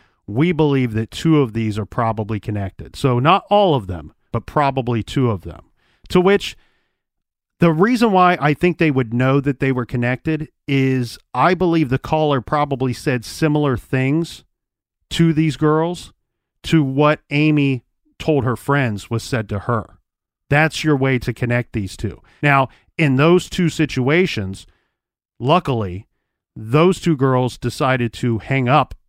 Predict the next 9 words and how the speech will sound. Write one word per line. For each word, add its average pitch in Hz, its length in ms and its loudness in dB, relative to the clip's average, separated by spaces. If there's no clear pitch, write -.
on 123 160 -2
this 110 200 -6
man 95 380 -6
and 117 160 -4
not 127 260 -2
meet 131 380 -6
him 113 220 -2
somewhere. 87 600 -8
Again, 131 540 0